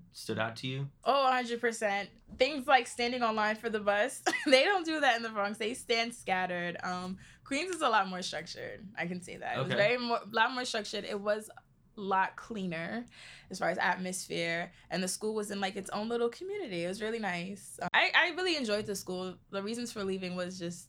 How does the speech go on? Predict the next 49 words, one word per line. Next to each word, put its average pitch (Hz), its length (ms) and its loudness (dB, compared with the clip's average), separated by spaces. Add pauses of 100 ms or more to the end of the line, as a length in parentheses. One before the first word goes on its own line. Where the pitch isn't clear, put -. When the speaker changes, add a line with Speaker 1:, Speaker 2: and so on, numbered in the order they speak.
Speaker 2:
too - 140 -4
far, 208 360 0
and 214 140 -2
they 185 80 -2
didn't 196 180 -4
have 180 360 -2
a 180 80 -4
degree 170 360 -4
that 160 160 -4
I 156 140 -2
wanted 160 300 -8
to - 100 -12
s-, - 220 -12 (120)
settle - 460 -8
on. - 320 -12
There 170 120 -4
was 202 100 0
no 233 140 2
Speaker 1:
Mm-hmm. 226 80 -2
Speaker 2:
degree 185 400 -2
that 165 260 -2
really 165 220 -4
had 160 320 -4 (280)
my 160 120 -2
heart 160 280 -2
to 165 120 -8
say 147 280 -4
I 165 120 -2
should 170 200 -6
continue 156 360 -6
my 151 120 -10
journey 151 340 -12
here, 147 320 -12
so - 160 -12
I 147 80 -6
left. 147 180 -12 (360)
Speaker 1:
Mm-hmm. 123 260 -8 (240)
And 123 120 -2
then 123 220 -2
what, 123 320 0
uh, 113 180 0
brought 113 260 0
you 113 100 -4
to 113 160 -6
Lehman? 120 340 -4 (400)
Speaker 2:
The 240 100 6
wide 226 320 4
degree 202 320 0
options, 233 800 0